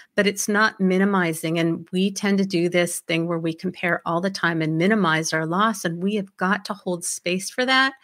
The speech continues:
Otherwise, we're just doing cognitive behavior. It, it'll be better. It'll all get shiny and happy.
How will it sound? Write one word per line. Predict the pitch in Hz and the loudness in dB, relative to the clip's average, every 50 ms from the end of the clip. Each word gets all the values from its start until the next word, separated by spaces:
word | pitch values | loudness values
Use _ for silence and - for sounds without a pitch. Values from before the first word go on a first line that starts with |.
| - - - - - - - - | -20 -20 -20 -20 -20 -10 0 2
Otherwise, | 208 220 233 233 220 214 208 196 190 190 - | 4 4 4 4 4 4 4 4 4 2 0
we're | 185 185 | -2 -2
just | 190 190 - - | -2 -4 -4 -2
doing | - 185 202 170 | 2 2 2 2
cognitive | 185 - 180 175 165 170 175 165 170 165 | 0 0 -2 -2 0 0 -2 -2 -2 -4
behavior. | 160 165 165 165 175 165 165 175 170 - - | -2 -4 -2 0 0 -2 0 -2 -4 -4 -2
It, | 269 320 - | -4 -4 -2
it'll | - 311 320 320 | -4 -6 -6 -6
be | 247 254 220 | -6 -4 -2
better. | 214 202 202 202 220 233 | -2 -2 -2 -2 -2 -2
It'll | 233 254 320 269 | -2 -2 0 0
all | 208 208 214 | 0 0 0
get | 208 214 202 - - | 0 -2 -4 -2 -2
shiny | - - 190 190 196 196 202 196 | 0 2 2 2 2 0 0 -2
and | 196 185 | -2 0
happy. | 170 185 185 185 196 220 214 220 226 | 0 0 -2 -2 -4 -6 -8 -8 -8